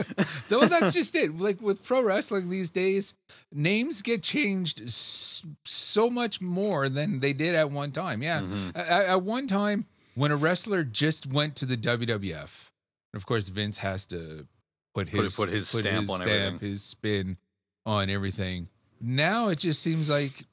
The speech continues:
Speaker 2: uh, every time a wrestler goes to another federation, some way, shape, or form, a name gets changed. And it's
Speaker 1: Uh,
Speaker 2: pissing me off.
Speaker 1: yeah, well, it's not as common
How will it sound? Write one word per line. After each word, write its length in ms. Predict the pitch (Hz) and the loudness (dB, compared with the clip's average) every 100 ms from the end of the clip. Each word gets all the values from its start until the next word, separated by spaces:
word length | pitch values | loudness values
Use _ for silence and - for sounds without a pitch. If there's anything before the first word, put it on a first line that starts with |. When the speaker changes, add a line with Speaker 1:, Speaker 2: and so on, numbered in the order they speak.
| _ _ _ _ _ _ - - | _ _ _ _ _ _ -20 -14
Speaker 2:
uh, 60 | - - - | -12 -12 -10
every 220 | 143 151 | -6 -4
time 240 | 151 165 175 | -2 -2 0
a 60 | |
wrestler 400 | 156 165 156 147 | 0 -2 -2 -4
goes 280 | 127 156 156 | -2 0 -2
to 100 | - | -2
another 320 | 143 147 143 135 | -4 -2 -4 -4
federation, 800 | - 139 139 165 - 123 113 110 _ _ _ _ _ - | -4 -2 -2 -4 -4 -6 -6 -10 _ _ _ _ _ -8
some 320 | - 160 156 | 2 4 4
way, 240 | 135 160 165 | 4 4 4
shape, 340 | - 160 156 | 4 4 2
or 100 | 143 | 0
form, 340 | 120 156 160 143 | -2 -2 0 0
a 40 | |
name 260 | 135 131 131 | 0 -2 -2
gets 240 | 123 117 | -4 -2
changed. 640 | - 143 90 78 78 - - _ _ _ _ _ _ _ _ | -4 -2 -4 -8 -12 -14 -18 _ _ _ _ _ _ _ _
And 100 | - | 0
it's 120 | 180 185 | 4 4
Speaker 1:
Uh, 140 | 180 | 4
Speaker 2:
pissing 260 | 147 135 131 | 2 -2 -4
me 140 | 131 | -6
off. 240 | 127 101 - | -8 -8 0
Speaker 1:
yeah, 300 | 131 147 143 | 4 6 4
well, 120 | 151 151 | 6 4
it's 100 | 143 | 8
not 200 | 185 165 | 6 6
as 480 | 110 113 120 110 - - | 6 8 6 2 -2 -4
common 480 | 113 98 90 85 | 0 0 -2 -8